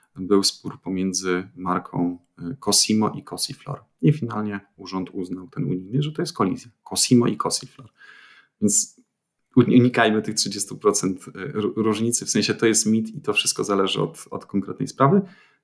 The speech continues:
Tutaj, y, rekomendowałbym udział rzecznika patentowego. Natomiast jeżeli uznamy, że tam po pierwsze znak nie jest opisowy, po drugie nie znaleźliśmy nic, co jest w ogóle zbliżone, to, y, warto zgłosić ten znak towarowy i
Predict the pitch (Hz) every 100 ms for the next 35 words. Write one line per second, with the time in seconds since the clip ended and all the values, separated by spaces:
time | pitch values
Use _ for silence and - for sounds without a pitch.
0 | _ 147 139 123 123 - 104 107 - -
1 | - 107 110 104 104 101 98 95 95 95
2 | - - 104 98 92 90 - - - -
3 | 139 - - 151 214 202 - 139 131 120
4 | 120 113 110 104 - 90 90 - - _
5 | - 120 107 - 90 92 - 90 - -
6 | - - - - 98 101 98 95 - 101
7 | 95 98 95 95 98 104 156 151 - 101
8 | - 92 101 104 101 90 87 123 151 -
9 | _ _ _ _ _ - 208 - - 123
10 | - 113 - - - 101 92 - - 90
11 | 95 - 90 90 92 92 - -